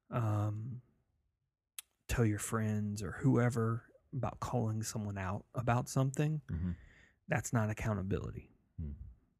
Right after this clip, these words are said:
Speaker 1: I think accountability happens face to face.
Speaker 2: Yep.
Speaker 1: I think accountability is done in love.
Speaker 2: Mm-hmm.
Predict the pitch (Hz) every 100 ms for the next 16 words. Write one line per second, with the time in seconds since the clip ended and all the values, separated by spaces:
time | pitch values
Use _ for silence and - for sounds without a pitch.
0 | _ 131 - 120 117 - 113 107 110 101
1 | 101 160 110 - - - 110 107 98 87
2 | - - _ _ _ _ _ _ _ _
3 | - 113 - 117 - 62 - - - _
4 | - 87 _ _ _ _ _ _ - 113
5 | 117 - - - 120 110 113 107 107 104
6 | 110 107 104 98 95 104 - - - -
7 | 85 82